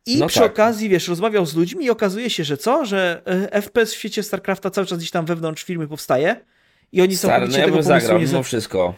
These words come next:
Speaker 1: No wiesz, to każdy mówi, no przecież to jest idealny materiał na F P S-a. Będziesz takim, wiesz, tym, mieliśmy niedawno Space Marina, który wcale się nie różni
Speaker 2: No
Speaker 1: dużo
Speaker 2: właśnie
Speaker 1: od
Speaker 2: chciałem to powiedzieć, no to, to
Speaker 1: StarCrafta, no.
Speaker 2: no to jest samograj, no to, to jest samograj przecież.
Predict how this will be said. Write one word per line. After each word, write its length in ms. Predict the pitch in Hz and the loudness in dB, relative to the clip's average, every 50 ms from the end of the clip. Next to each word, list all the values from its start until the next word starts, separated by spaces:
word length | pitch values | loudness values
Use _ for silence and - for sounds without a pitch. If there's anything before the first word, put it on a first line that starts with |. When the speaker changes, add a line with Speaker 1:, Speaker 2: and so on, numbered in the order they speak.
| - - | -6 -2
Speaker 1:
No 100 | - 262 240 - _ - - | -2 -2 -2 -2 _ 0 2
wiesz, 140 | 381 330 392 | 2 2 2
to 80 | 285 | -2
każdy 340 | - - - 339 285 254 247 | -6 -4 -4 -4 -4 -4 -4
mówi, 340 | 214 226 226 190 196 208 214 | -4 -2 -2 0 0 0 -2
no 80 | 233 | -2
przecież 260 | 220 - - - 285 - | -6 -6 -2 0 0 0
to 80 | - | 0
jest 140 | 262 - - | -4 -4 -4
idealny 440 | 233 196 - - 240 240 233 220 220 | -4 -4 0 2 4 2 4 2 0
materiał 400 | 214 214 214 220 180 175 160 151 | 0 0 0 2 2 2 2 2
na 140 | 156 151 156 | 2 -2 -2
F 160 | 160 135 - | -4 -4 -2
P 100 | - 160 | -2 -2
S-a. 220 | 135 131 - 147 143 139 - - | -2 0 -2 -2 -4 -4 -6 -6
Będziesz 280 | 202 180 233 240 269 233 | -2 -2 -2 0 -2 -4
takim, 300 | - 226 - 226 214 190 | -4 -6 -6 -6 -8 -4
wiesz, 180 | 202 196 - | -4 -4 -4
tym, 160 | - 202 214 - - | -4 -10 -12 -8 -2
mieliśmy 320 | 240 254 302 294 - 277 | 0 0 0 0 -2 -2
niedawno 300 | 247 220 226 226 220 220 | 0 0 0 0 0 -2
Space 260 | 208 - - 220 208 - | -4 -4 -6 -6 -4 -2
Marina, 400 | 208 196 185 180 160 170 196 240 233 _ _ _ _ _ | 0 0 0 2 2 2 0 0 -2 _ _ _ _ _
który 160 | - 208 208 | 0 0 0
wcale 260 | 202 - 240 240 247 | 2 2 2 2 2
się 140 | - - 233 | 2 0 0
nie 120 | 202 196 | 2 2
różni 280 | 196 208 202 185 196 196 | 2 2 -2 -4 -4 -4
Speaker 2:
No 60 | - | 0
Speaker 1:
dużo 140 | 147 185 214 | 0 2 4
Speaker 2:
właśnie 280 | 220 220 170 - 180 180 | 4 4 4 4 2 4
Speaker 1:
od 60 | 185 | 4
Speaker 2:
chciałem 160 | 220 220 202 | 4 2 2
to 100 | 180 165 | -2 -6
powiedzieć, 720 | - - 190 190 185 185 165 139 117 113 113 113 113 - | -8 -6 -6 0 2 4 4 4 2 0 -2 -2 -2 -4
no 100 | - 151 | -6 -4
to, 180 | 151 - 165 165 | 2 2 2 2
to 60 | 165 | 2
Speaker 1:
StarCrafta, 540 | - - 381 370 - - 151 - - 139 165 | 0 0 2 2 2 0 0 0 -6 -6 -4
no. 160 | 190 202 214 - - - | -4 -4 -4 -6 -12 -4
Speaker 2:
no 140 | - 196 208 | 0 2 2
to 200 | 214 208 - 226 | 2 0 -6 -6
jest 260 | 214 202 - - - | -4 -4 -4 -4 -4
samograj, 640 | - - - 392 285 240 240 269 202 - 123 120 131 131 | 0 2 4 4 6 6 4 4 4 2 4 4 4 2
no 140 | 139 160 | 0 -2
to, 280 | 156 - _ - - - | -4 -4 _ -8 -8 -6
to 160 | 247 294 - | -4 0 2
jest 180 | 208 214 - - | 2 2 2 0
samograj 520 | - - 269 214 196 160 131 127 120 110 | 2 2 4 4 4 4 4 2 2 0
przecież. 580 | 98 - 113 101 - - 85 80 87 - _ | 0 -2 -4 -4 -4 -2 -2 -2 -4 -4 _